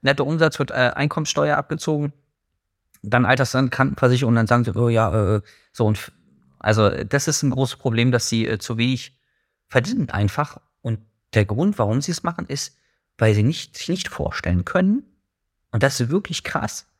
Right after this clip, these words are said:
dass sie zehntausend Euro im Monat wert sind. Es ist ganz, ganz viel diese Wertschätzung. Was bi-, bin ich persönlich wert? Und das Zweite ist dann, ich will allen helfen.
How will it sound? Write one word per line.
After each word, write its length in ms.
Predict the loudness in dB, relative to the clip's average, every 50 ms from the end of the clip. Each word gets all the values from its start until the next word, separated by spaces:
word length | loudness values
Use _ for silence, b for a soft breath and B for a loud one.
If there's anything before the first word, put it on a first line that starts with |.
| _ _ -4
dass 160 | -2 -2 -2
sie 100 | -4 -6
zehntausend 560 | -6 -2 0 0 0 2 0 0 0 2 2
Euro 220 | 2 2 2 2 2
im 80 | 2
Monat 260 | 2 4 2 2 2 2
wert 260 | 0 0 0 -2 -6
sind. 320 | -6 -6 -6 -6 -8 -12 _ _ _ _ _ _ -10
Es 100 | -6 -4
ist 240 | -4 -4 -6 _ -4
ganz, 300 | -2 0 0 0 0 0
ganz 180 | -2 -4 -4 -4
viel 160 | -4 -4 -4
diese 300 | -4 0 0 0 0 2
Wertschätzung. 640 | 0 -2 -2 -2 -2 -4 -4 -2 -2 -6 -6 -6 b b b b b b b b
Was 560 | -4 0 2 2 2 0 -2 -6 -6 _ -10 -4
bi-, 220 | -2 -2 -2 -2
bin 200 | -2 -4 -4 -4
ich 160 | -4 -6 -4
persönlich 520 | -2 0 0 2 2 0 0 -2 -2 -2 0
wert? 340 | 4 4 4 4 2 -4 b b b b b b b b -4
Und 320 | 0 2 2 2 2 0
das 100 | -4 -4
Zweite 280 | 2 4 4 4 4 2
ist 120 | 0 -2
dann, 200 | -2 -2 -2 -4 -6
ich 180 | -8 -8 -4 -4
will 140 | -2 -2
allen 260 | 2 2 2 4 4 4
helfen. 400 | 2 2 0 -2 -6 -10 -18